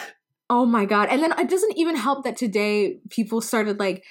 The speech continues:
putting pictures of, like, his house. I, I'm hoping from realty websites from, like, when he bought it or when it was a listing and not, like, you know, actual pictures of his house today.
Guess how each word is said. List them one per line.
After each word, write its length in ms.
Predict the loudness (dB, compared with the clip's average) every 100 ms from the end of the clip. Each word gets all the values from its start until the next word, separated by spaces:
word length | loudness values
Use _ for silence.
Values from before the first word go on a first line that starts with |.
| -20 -20 _ -16 -10
putting 320 | 0 2 2 2
pictures 400 | -2 0 -2 0
of, 140 | 0
like, 160 | 0 0
his 200 | -2 0
house. 180 | -2 0
I, 180 | -2 2
I'm 180 | 2 4
hoping 440 | 4 2 2 0 2
from 180 | 0 2
realty 420 | 2 0 0 0
websites 600 | 0 0 -2 -2 -2 -2
from, 160 | -2 -2
like, 180 | -2 -2
when 200 | -2 0
he 200 | 0 2
bought 280 | 2 2
it 80 | 2
or 80 | 0
when 160 | 0 0
it 60 |
was 100 | 0
a 80 | 0
listing 400 | 0 0 0 0
and 80 | 0
not, 240 | 0 0
like, 220 | -2 -4 -2
you 80 |
know, 200 | -2 -2 -2
actual 320 | -6 -4 -4
pictures 260 | -4 -6 -6
of 80 |
his 140 | -6 -4
house 180 | -6 -4
today. 480 | -4 -2 -2 -6